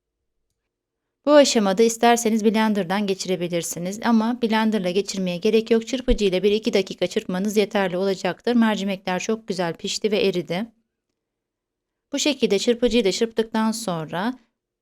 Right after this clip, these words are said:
mercimek çorbamız servise hazır. Tam kıvamında çok güzel oldu. Sizler de evlerinizde düdüklü tencerede çok kısa sürede mercimek çorbası yapabilirsiniz.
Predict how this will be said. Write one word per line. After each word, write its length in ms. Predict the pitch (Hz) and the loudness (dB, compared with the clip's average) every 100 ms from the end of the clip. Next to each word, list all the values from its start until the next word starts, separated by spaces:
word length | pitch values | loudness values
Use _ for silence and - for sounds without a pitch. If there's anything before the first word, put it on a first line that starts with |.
| _ | _
mercimek 500 | 247 262 247 302 285 | 2 4 6 2 -2
çorbamız 460 | - 247 196 185 175 | 2 4 4 0 -4
servise 540 | - 240 233 180 - | -2 2 2 0 -4
hazır. 280 | 202 233 240 | -2 0 -2
Tam 280 | 254 254 240 | 0 0 2
kıvamında 600 | 226 190 180 170 170 233 | 0 -2 -2 -4 -6 -6
çok 300 | - 226 226 | -2 -2 -2
güzel 260 | 185 196 | -2 0
oldu. 340 | 170 165 165 240 | 0 -2 0 -2
Sizler 480 | 247 240 240 240 226 | 0 0 2 2 0
de 160 | 180 | 0
evlerinizde 640 | 220 196 185 170 156 190 220 | 0 0 -4 -4 -4 -2 0
düdüklü 340 | 220 214 220 | 0 0 -4
tencerede 520 | 214 196 180 175 165 | -4 -4 -2 -2 -2
çok 240 | 220 240 226 | -2 -2 -4
kısa 180 | - | -6
sürede 460 | 190 - 190 170 208 | -4 -2 -2 0 0
mercimek 480 | 226 202 185 185 170 | 0 -2 -2 -6 -6
çorbası 400 | 196 185 175 175 | -6 -4 -4 -2
yapabilirsiniz. 960 | 185 220 214 226 226 226 226 233 - | 0 0 0 0 -2 0 2 2 -2